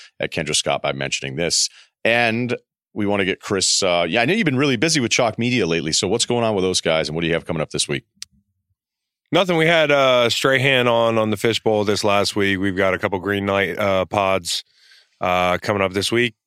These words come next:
Speaker 2: We've got Action Bronson on Saturday, which is my favorite interview of the year. We had a kick-ass interview, uh, over the summer. And, uh, also we're doing some Bet America stuff with your boy, uh, Stanford Steve, too. Giving out, hopefully, winners most weeks, although this weekend was rough.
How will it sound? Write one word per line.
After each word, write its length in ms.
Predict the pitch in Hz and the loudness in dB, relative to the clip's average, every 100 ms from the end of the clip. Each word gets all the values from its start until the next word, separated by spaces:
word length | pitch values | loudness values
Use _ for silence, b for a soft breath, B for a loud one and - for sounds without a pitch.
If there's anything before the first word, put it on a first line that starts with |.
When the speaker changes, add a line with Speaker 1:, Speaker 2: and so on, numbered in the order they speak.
| _ _ _ - | _ _ _ -20
Speaker 2:
We've 300 | 113 117 107 | -6 -4 0
got 240 | 120 113 - | 0 0 2
Action 500 | 117 120 - 139 113 | 0 0 0 0 0
Bronson 640 | 107 104 110 - 98 90 | 2 2 0 0 -2 -4
on 220 | 82 95 | -2 -2
Saturday, 460 | 92 107 95 92 90 | 0 0 2 2 0
which 180 | 92 90 | 0 -2
is 80 | 101 | -2
my 160 | 95 | -2
favorite 380 | - 98 95 92 | 0 -2 -2 -2
interview 460 | 98 98 92 95 92 | -2 -2 0 0 0
of 120 | 87 | -2
the 140 | 87 | -2
year. 280 | 87 90 82 | 0 0 0
We 200 | 85 90 | -2 0
had 280 | 98 92 90 | 0 0 0
a 380 | 87 87 82 - _ _ _ _ _ - | -2 -2 -4 -8 _ _ _ _ _ -6
kick-ass 600 | 117 101 110 98 92 104 | -4 0 2 2 0 -2
interview, 520 | 95 90 95 92 92 | -2 -2 0 0 0
uh, 420 | 92 90 90 90 | 0 0 2 0
over 160 | 95 92 | 0 -2
the 100 | 87 | -2
summer. 480 | - 92 92 90 - _ _ _ _ _ _ - | -2 -2 0 -2 -6 _ _ _ _ _ _ -2
And, 320 | 98 98 98 | 0 2 2
uh, 100 | 101 | 2
also 280 | 139 135 143 | 2 0 0
we're 80 | |
doing 160 | 135 131 | 0 0
some 160 | 127 104 | 0 0
Bet 160 | 110 | 2
America 340 | 104 107 120 104 | 2 2 0 0
stuff 240 | - 87 | -2 0
with 80 | 92 | 0
your 100 | 92 | 0
boy, 280 | 95 95 95 | 0 2 2
uh, 160 | 92 | 2
Stanford 400 | 90 104 92 92 | 0 -2 -2 -4
Steve, 320 | - 104 90 | -2 -2 -2
too. 320 | - 104 78 - - _ - | -2 -2 -2 -8 -20 _ -4
Giving 240 | 101 95 | -2 2
out, 200 | 92 90 - _ _ _ | 0 0 -6 _ _ _
hopefully, 300 | 175 147 135 | -2 0 0
winners 400 | 104 101 98 87 | 0 0 0 0
most 280 | 92 92 - | -2 -2 0
weeks, 200 | 95 82 | -2 0
although 240 | 95 90 | 0 2
this 160 | 90 85 | 0 -2
weekend 260 | 92 90 87 | -2 -2 -2
was 140 | 80 | -2
rough. 380 | 90 85 78 | -2 -2 -4